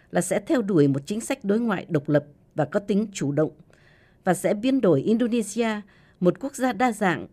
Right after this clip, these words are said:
gồm hơn mười bảy ngàn hòn đảo, trở thành một trục hàng hải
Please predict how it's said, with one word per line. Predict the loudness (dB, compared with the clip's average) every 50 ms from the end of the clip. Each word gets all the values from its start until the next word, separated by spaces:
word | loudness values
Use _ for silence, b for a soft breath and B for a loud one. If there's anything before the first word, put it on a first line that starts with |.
| _ -2
gồm | 2 4 4 4 4
hơn | 2 2 2 2 2 2
mười | 4 2 4
bảy | 4 4 4 4
ngàn | 4 2 2 2 0 0
hòn | 0 0 2 2 2
đảo, | 2 0 0 -2 -4 -8 -12 b b b b b b b b b
trở | b 2 2
thành | 2 2 2 4 4 4
một | 2 2 0
trục | -2 -4 -2 -4
hàng | -2 -2 0 0
hải | 0 0 0 0 -2 -2